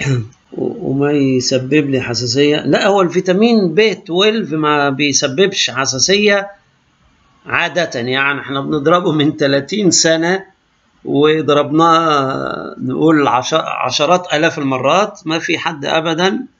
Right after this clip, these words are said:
بيقول إنه بيسبب له حساسية. هو مشكلته كلها إن المادة بتاعته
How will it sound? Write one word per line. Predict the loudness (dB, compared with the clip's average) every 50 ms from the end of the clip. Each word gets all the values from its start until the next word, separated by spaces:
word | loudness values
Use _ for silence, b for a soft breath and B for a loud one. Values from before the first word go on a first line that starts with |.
| b b b b b b b _ _ _ _ -20 _ _ _
بيقول | -2 0 0 0 2 4 4 4 4 2
إنه | 2 2 2 2
بيسبب | 0 0 0 -2 -2 -4 -4 -6 -4 -2
له | -2 -2
حساسية. | -2 -2 -2 -2 -2 -2 -4 -4 -4 -6 -6 -4 -2
هو | 0 2 2 2
مشكلته | 2 -2 0 -2 -2 -4 -2 -6 -4
كلها | 0 0 2 2 2 2 2 0 0 -2 -4 -4
إن | -4 -4
المادة | -4 -2 -4 -4 -2 0 0 0 -2 -2 -4 -4
بتاعته | -4 -4 -4 -4 -4 -4 -4 -6 -6 -6 -6 -6 -8